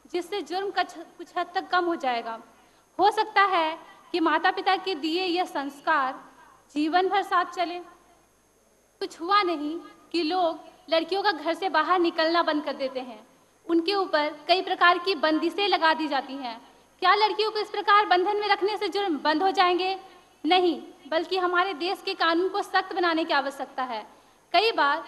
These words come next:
कोर्ट में केस लड़ते लड़ते सालों बीत जाते हैं, जिससे लोगों में कानून के प्रति अविश्वास की भावना आ जाती है। इसलिए केस का जल्दी से जल्दी सही फैसला हो, जिससे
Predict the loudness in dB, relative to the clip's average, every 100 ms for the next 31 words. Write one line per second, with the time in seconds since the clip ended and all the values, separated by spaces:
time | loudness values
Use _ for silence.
0 | -8 0 0 0 -4 -2 -4 0 0 0
1 | -2 -2 -4 -16 -18 _ _ 2 4 4
2 | 2 0 0 -2 -2 -4 -8 -10 -16 -20
3 | _ _ _ _ _ -6 -6 -4 -4 -2
4 | -2 -2 0 -2 -2 0 0 2 0 0
5 | -4 -4 -4 -4 -2 -4 0 2 2 0
6 | -6 -4 -2 0 0 0 -2 -6 -10 -10
7 | -10 -12 -20 _ _ _ _ -12 -12 -6
8 | -6 -4 -6 -10 -20 _ -6 -4 -2 0
9 | 2 2 2 0 -2 0 2 0 -2 -2
10 | 2 2 2 0 0 -2 -2 -6 -10 -20
11 | -20 _ _ -6 -4 -2 -2 -2